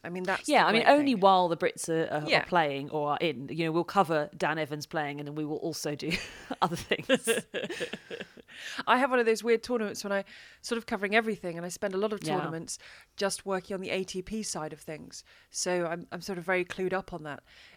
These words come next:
Speaker 1: And then we come into this Grand Slam covering the radio and the television, and you're really across, you're really across everything. A-, and it's, it's, it amazes me how much information your brain can hold. <laughs> 'Cause you
Speaker 2: Yeah.
Speaker 1: get to a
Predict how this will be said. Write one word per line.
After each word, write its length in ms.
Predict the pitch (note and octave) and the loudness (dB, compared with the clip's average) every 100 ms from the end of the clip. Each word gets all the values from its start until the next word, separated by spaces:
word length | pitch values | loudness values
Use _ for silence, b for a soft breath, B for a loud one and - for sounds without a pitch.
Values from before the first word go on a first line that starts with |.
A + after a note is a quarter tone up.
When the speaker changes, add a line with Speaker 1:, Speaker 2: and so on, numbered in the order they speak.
| - | -6
Speaker 1:
And 120 | F#3+ | -2
then 100 | G3 | 0
we 80 | G3 | -2
come 200 | F#3+ A3 | -4 -4
into 160 | G#3+ - | -4 -6
this 160 | F3+ | -10
Grand 260 | - F3+ F3 | -4 -4 -4
Slam 240 | F3+ E3+ E3+ _ _ | -6 -8 -10 _ _
covering 480 | - G3+ F#3 F#3+ F3 _ | -8 -4 -2 -4 -6 _
the 80 | - | -4
radio 280 | F#3+ F#3+ F#3 | 0 0 0
and 100 | E3+ | -6
the 40 | |
television, 540 | - F3+ E3+ G3 F3 | -8 -8 -4 -4 -6
and 100 | E3+ | -6
you're 120 | F3 F3+ | -6 -2
really 260 | G#3+ A3 | -2 0
across, 540 | E3+ - G3 F3 - - B B B B | -2 -6 -10 -6 -8 -8 B B B B
you're 120 | F#3 | -6
really 160 | B3 B3 | -2 0
across 340 | F#3 G#3+ F#3+ - | -2 -6 -6 -6
everything. 580 | G3+ G#3 - D3 - - b b b b | -6 -6 -10 -16 -20 -20 b b b b
A-, 180 | G3+ G3 | -6 -4
and 120 | G3 | -4
it's, 180 | F#3+ - - | -6 -8 -8
it's, 300 | G#3 - - _ | -8 -8 -16 _
it 180 | - - - | -8 -8 -6
amazes 420 | G#3 A#3+ A3+ F#3 | 0 0 0 -6
me 100 | F#3 | -6
how 200 | F3 G#3 | -4 -2
much 240 | G3+ D#3+ | -4 -6
information 720 | - - F#3 F#3+ F#3+ F#3 E3 - | -8 -10 -8 -6 -6 -8 -10 -12
your 100 | F3+ | -12
brain 380 | E3 F#3+ F#3 F3 | -4 -4 -4 -6
can 140 | E3 | -10
hold. 440 | E3+ F3+ G#2 - - | -6 -4 -4 -6 -10
<laughs> 440 | - B5+ A5+ - - | -10 -14 -14 -14 -8
'Cause 340 | - D#4 - | -2 -2 -2
you 80 | E3+ | 0
Speaker 2:
Yeah. 240 | D#3+ D3 | 0 0
Speaker 1:
get 80 | D#3 | 0
to 80 | |
a 60 | C4+ | -2